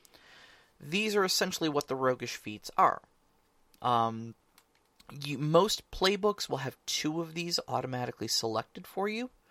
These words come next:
Some will ask you to choose. And these go hand in hand with a specific type of move that is generic to everybody called the Use Roguish Feat. And it does what it says on the tin. If you're going to use one of your roguish feats,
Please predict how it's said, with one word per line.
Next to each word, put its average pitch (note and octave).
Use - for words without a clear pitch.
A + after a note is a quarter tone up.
Some C#3+
will C3+
ask B2+
you A2
to G#2+
choose. -
And C3
these F#3+
go A3
hand F3+
in D3+
hand C3
with B2
a B2+
specific F#3+
type G#3
of F3+
move D3
that C3+
is A#2+
generic B2+
to -
everybody A2+
called A#2+
the B2+
Use A#2+
Roguish G#2+
Feat. -
And A2+
it G2+
does A2
what A2+
it -
says B2+
on C#3
the C#3+
tin. D3+
If -
you're -
going B2+
to A#2+
use C3+
one C#3
of C#3+
your D3+
roguish C#3+
feats, -